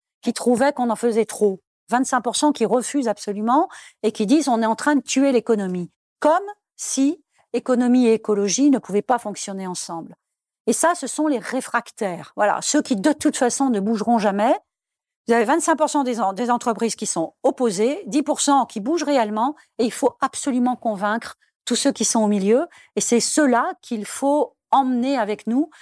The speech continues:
dans cette conscience que nous avons une responsabilité aujourd'hui vis-à-vis de nos entreprises, vis-à-vis de nos emplois,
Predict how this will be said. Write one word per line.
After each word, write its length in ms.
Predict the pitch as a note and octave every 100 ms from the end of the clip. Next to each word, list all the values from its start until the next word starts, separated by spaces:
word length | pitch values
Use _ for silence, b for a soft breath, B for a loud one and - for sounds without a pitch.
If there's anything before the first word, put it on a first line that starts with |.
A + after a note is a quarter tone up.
| B B
dans 220 | F#3+ B3 D4
cette 260 | - A#3
conscience 640 | - D#4 - C#4 C4+ F#4+ -
que 380 | - C4+ D#4 C4
nous 220 | B3 A3+
avons 180 | C4 D#4+
une 140 | G3+
responsabilité 840 | - D4+ - C4+ - A3+ A#3 -
aujourd'hui 480 | A3 F#3+ F#3 G#3 C#4 _ _ _ -
vis-à-vis 460 | A3+ A3+ G3+ A3+ G3
de 140 | G#3+
nos 180 | G#3 G3
entreprises, 600 | G3 G3+ - D4+ G4 D4
vis-à-vis 340 | A3 G3+ G#3
de 60 | G3
nos 200 | G3 A3+
emplois, 420 | C4+ C4 C4+